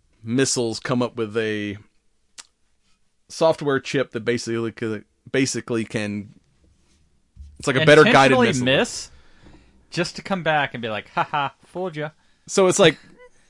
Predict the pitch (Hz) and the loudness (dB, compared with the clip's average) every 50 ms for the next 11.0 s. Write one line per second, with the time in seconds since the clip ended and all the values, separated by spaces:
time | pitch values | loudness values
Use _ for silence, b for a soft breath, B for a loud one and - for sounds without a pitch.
0 | _ _ - - 156 185 208 - - 208 202 190 190 180 175 175 165 160 156 147 | _ _ -2 0 2 2 2 4 6 6 6 6 6 4 4 2 2 0 0 0
1 | 135 135 - - 123 127 - - - - - 135 139 139 143 139 139 135 131 127 | -2 -4 -8 -16 -20 -20 -20 -20 -8 -2 2 2 2 2 2 0 0 0 -2 -4
2 | 120 - - 127 127 120 - - 120 120 117 117 113 110 101 - - - - - | -2 0 2 2 2 2 0 0 0 2 2 2 2 -2 -4 -8 -14 -20 -20 -20
3 | - - 113 110 104 104 110 - - - - 117 120 123 113 117 113 110 107 107 | -20 -20 -16 -10 -6 -6 -6 -6 -4 -2 0 0 2 2 2 2 2 2 0 -2
4 | 107 101 - - _ _ _ - - 113 107 110 110 104 - 101 101 107 104 - | -2 -4 -8 -14 _ _ _ -10 -8 -6 -4 -4 -6 -4 -4 -4 -4 -4 -4 -4
5 | 110 104 101 101 101 - - 117 110 113 110 107 98 - - 107 98 - 101 98 | -4 -6 -6 -6 -8 -8 -4 -2 -2 -2 -2 -4 -6 -8 -8 -8 -8 -8 -8 -8
6 | 98 98 - b b b b b b b 113 107 123 139 135 - - - 143 131 | -8 -10 -12 b b b b b b b -4 2 4 4 4 4 2 0 0 2
7 | - 139 117 110 110 113 - - 110 101 98 110 123 120 101 107 107 98 95 107 | 0 -2 -2 -2 -4 -6 -6 -6 -8 -6 -4 -4 -4 -4 -4 -6 -8 -6 -4 -2
8 | 104 107 - _ - - 120 110 104 104 101 98 95 - - _ _ _ _ _ | -2 -2 -4 _ -10 -8 -8 -6 -6 -6 -8 -10 -12 -14 -18 _ _ _ _ _
9 | _ _ _ _ _ _ _ _ _ _ _ _ _ - 135 120 110 104 110 110 | _ _ _ _ _ _ _ _ _ _ _ _ _ -4 -4 -2 -2 -2 -4 -4
10 | - 123 117 113 - - 113 104 - - - 104 101 101 95 104 101 98 - | -2 0 -2 0 -2 -4 -8 -8 -8 -6 -6 -6 -6 -6 -6 -6 -6 -6 -8